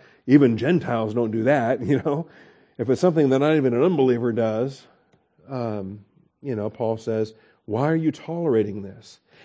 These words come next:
And they were prideful about tolerating it. See? No. And so there's strife. I think the, uh, the perverse man spreads strife, yes, but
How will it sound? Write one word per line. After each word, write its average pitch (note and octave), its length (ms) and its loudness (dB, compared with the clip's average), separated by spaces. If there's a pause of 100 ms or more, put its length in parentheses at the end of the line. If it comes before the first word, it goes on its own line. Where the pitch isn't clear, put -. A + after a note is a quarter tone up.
And D#3 160 -2
they E3+ 60 4
were E3+ 160 0
prideful E3 640 -4
about C#3 280 -2
tolerating C3 800 -8
it. F2 180 -18 (1000)
See? G2+ 560 -10 (1600)
No. A#2+ 460 -4
And G#2+ 140 -10
so C#3 100 0
there's A#2 220 -2
strife. - 800 -14 (880)
I A2+ 80 -8
think B2 300 0
the, A2+ 340 2
uh, G#2+ 220 -2
the G#2+ 200 -8
perverse C3+ 420 -2
man B2+ 220 -2
spreads B2 380 -2
strife, A#2 500 -6
yes, G#2+ 500 -8
but G#2 220 -8